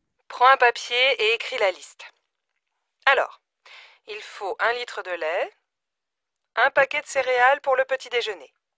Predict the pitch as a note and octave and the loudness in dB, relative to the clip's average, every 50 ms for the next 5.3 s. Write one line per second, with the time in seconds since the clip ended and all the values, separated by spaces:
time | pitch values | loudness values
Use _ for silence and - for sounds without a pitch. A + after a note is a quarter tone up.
0 | _ _ _ _ _ _ _ _ _ _ _ _ _ _ _ _ _ _ _ - | _ _ _ _ _ _ _ _ _ _ _ _ _ _ _ _ _ _ _ -8
1 | C4+ C4 - D4+ D4+ C#4 - D4 D4 C#4+ D4+ D#4 D#4 C#4 C4 A#3+ - - - A#3+ | -8 -6 -4 -6 -6 -6 -2 2 4 6 8 8 6 6 4 2 0 0 -2 -2
2 | F3 - - - - - - - B3 A#3 A#3 - - - - A3 A3 G#3+ G3 F3+ | -2 -4 -6 -12 -14 -14 -4 0 0 0 0 -2 -6 -6 -2 -2 0 -2 -4 -6
3 | G3 F#3 F3+ F3+ F3+ F3 - - F3 E3+ E3 E3 D#3+ - - F3 F3 F3+ F#3+ G#3+ | -12 -12 -12 -12 -12 -12 -12 -12 -12 -12 -12 -14 -14 -16 -18 -18 -14 -10 -6 -4
4 | B3 C#4 D#4 F4 F#4 - - - - - - - _ _ _ _ - F#3+ F#3 F3+ | -4 -2 -2 -4 -6 -10 -14 -20 -20 -20 -20 -20 _ _ _ _ -14 -14 -12 -10
5 | - - F3 E3 E3 E3 | -8 -6 -6 -4 -6 -6